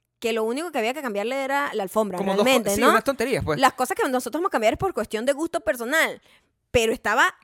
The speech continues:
Speaker 2: Perfecta.
Speaker 1: move-in ready, no era como otras casas que a lo mejor, "Ay, ahí tienes que hacerle más cosas acá", no sé qué, ¿sabes? Esta casa, y yo dije, "Wow, o sea,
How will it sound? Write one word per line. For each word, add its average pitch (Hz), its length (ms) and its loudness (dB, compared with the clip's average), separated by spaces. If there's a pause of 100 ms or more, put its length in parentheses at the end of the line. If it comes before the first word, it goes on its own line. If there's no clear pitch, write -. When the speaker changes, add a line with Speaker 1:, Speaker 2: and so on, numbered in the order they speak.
(180)
Speaker 2:
Perfecta. 262 420 2
Speaker 1:
move-in 302 300 2
ready, 240 380 0
no 202 100 -6
era 254 120 4
como 269 180 0
otras 247 200 -4
casas 277 200 -4
que 247 80 0
a - 20 2
lo 220 60 -4
mejor, 214 240 -2
"Ay, 254 320 0
ahí 202 80 -4
tienes 202 180 -6
que 214 100 -10
hacerle 208 260 -8
más 220 240 -6
cosas 208 420 -4
acá", 247 300 2
no 202 100 -6
sé - 80 -12
qué, 277 160 -2
¿sabes? 359 340 0 (580)
Esta 262 280 -2
casa, 349 280 0
y 247 60 -6
yo 220 140 2
dije, 214 160 0
"Wow, 175 340 -4 (160)
o - 60 -20
sea, - 160 -14